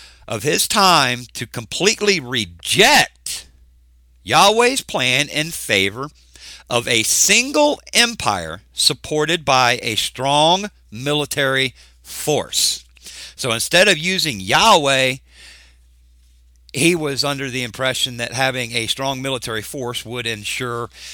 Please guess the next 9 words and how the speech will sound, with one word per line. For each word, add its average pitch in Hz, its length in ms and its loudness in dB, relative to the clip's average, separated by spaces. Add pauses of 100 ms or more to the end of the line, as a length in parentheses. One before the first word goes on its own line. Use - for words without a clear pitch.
(120)
his 117 260 -4
ability 101 640 -6
to 95 180 -10
control 87 640 -10
and 82 160 -16
dominate. 76 680 -4 (800)
Nimrod's 185 560 4
followers 143 720 0
lacked 127 720 2